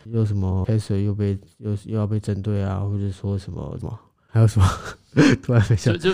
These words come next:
Speaker 2: 比较严-，严重就是
Speaker 1: 就 Tes-，
Speaker 2: Tesla 吧。
Speaker 1: Tesla 嘛，
Speaker 2: 对。
Speaker 1: 还有稳定币没有在增长啊，就确-，
Speaker 2: 哦，对，对，
Speaker 1: 确实应该一周左右。
Speaker 2: 对。稳定币的流入，
Speaker 1: 没有，没有在
Speaker 2: 对，没有在新增，
Speaker 1: 进一步增加。
Speaker 2: 我们也没有看到多头总司令，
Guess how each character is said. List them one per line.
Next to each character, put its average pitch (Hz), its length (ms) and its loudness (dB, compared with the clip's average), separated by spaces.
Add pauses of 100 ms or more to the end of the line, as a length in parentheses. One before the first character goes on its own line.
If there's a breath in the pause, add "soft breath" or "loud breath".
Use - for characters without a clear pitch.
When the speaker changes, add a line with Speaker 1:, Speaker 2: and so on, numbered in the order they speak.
Speaker 2:
比 139 60 2
较 165 160 2
严-， 135 340 -4
严 127 180 -4
重 143 160 0
就 147 120 6
是 135 60 0
Speaker 1:
就 156 120 4
Tes-， 151 140 6
Speaker 2:
Tesla - 140 -2
吧。 156 60 6
Speaker 1:
Tesla 139 300 4
嘛， 113 240 -2
Speaker 2:
对。 120 100 -2
Speaker 1:
还 123 60 0
有 117 320 0
稳 113 180 0
定 131 200 0
币 120 320 4
没 110 100 2
有 110 140 2
在 120 100 2
增 113 200 -2
长 107 260 -2
啊， - 260 -12 (140)
就 139 120 0
确-， 120 80 -4
Speaker 2:
哦， - 40 -6
对， 160 100 8
对， - 20 6
Speaker 1:
确 160 180 6
实 120 200 0
应 120 100 2
该 127 260 2 (220)
一 156 120 -4
周 123 300 2
左 - 20 4
右。 120 120 -2
Speaker 2:
对。 226 120 4
稳 180 80 4
定 117 80 2
币 165 200 0
的 113 400 -2
流 113 180 4
入， 160 260 2
Speaker 1:
没 123 40 -2
有， 120 40 -2
没 117 80 -2
有 113 120 0
在 113 240 0
Speaker 2:
对， 113 240 -2
没 107 180 -4
有 120 120 4
在 127 180 2
新 107 160 0
增， - 0 -
Speaker 1:
进 - 20 0
一 107 40 0
步 110 100 -4
增 107 140 0
加。 - 20 -4
Speaker 2:
我 107 60 -6
们 113 120 -8
也 113 100 -8
没 104 100 -10
有 107 100 -8
看 113 180 -12
到 104 420 -6
多 151 260 -4
头 113 180 -4
总 98 240 -8
司 110 160 -12
令， 107 200 -10